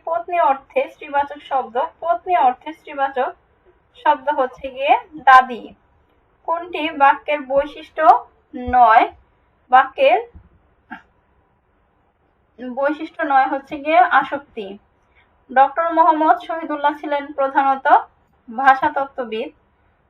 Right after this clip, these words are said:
যা পূর্বে ছিল এখন নেই, সেটা হচ্ছে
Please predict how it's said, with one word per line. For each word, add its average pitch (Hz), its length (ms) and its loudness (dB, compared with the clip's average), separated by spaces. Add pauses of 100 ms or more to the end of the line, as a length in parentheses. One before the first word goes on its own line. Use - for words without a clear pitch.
যা 254 380 4
পূর্বে 330 460 -4
ছিল 277 240 -8 (380)
এখন 277 420 0
নেই, 254 280 0 (360)
সেটা 254 200 -4
হচ্ছে 240 340 -6